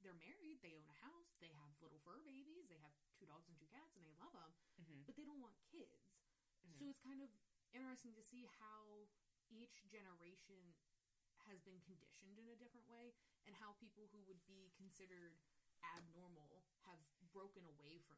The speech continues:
Speaker 1: that, whether it be they don't wanna get married, or they don't want a significant other, or they don't wanna have kids, or they wanna have kids, but they don't wanna be married or
Speaker 2: Mm-hmm.
Speaker 1: anything like that.
Speaker 2: I feel like that's also been perceived in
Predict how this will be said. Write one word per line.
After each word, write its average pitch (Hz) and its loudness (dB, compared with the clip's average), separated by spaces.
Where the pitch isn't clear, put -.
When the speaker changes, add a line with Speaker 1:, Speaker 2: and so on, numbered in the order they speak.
Speaker 1:
that, - -10
whether 180 0
it 151 -4
be 170 -2
they 196 8
don't 214 0
wanna 269 4
get - -6
married, - -10
or 175 0
they 180 2
don't 196 -4
want 247 4
a 202 2
significant 143 0
other, 127 -10
or 170 -4
they 180 -4
don't 202 0
wanna 175 -6
have 151 -10
kids, - -8
or 180 2
they 175 0
wanna 185 2
have 190 -2
kids, 247 4
but 202 -6
they 196 4
don't 185 -2
wanna 185 -2
be 180 -4
married 233 2
or 175 -4
Speaker 2:
Mm-hmm. 160 0
Speaker 1:
anything 143 6
like - -8
that. - -10
Speaker 2:
I 165 -2
feel 202 -2
like 196 0
that's 160 0
also 165 -2
been 143 -6
perceived 143 -2
in 131 -4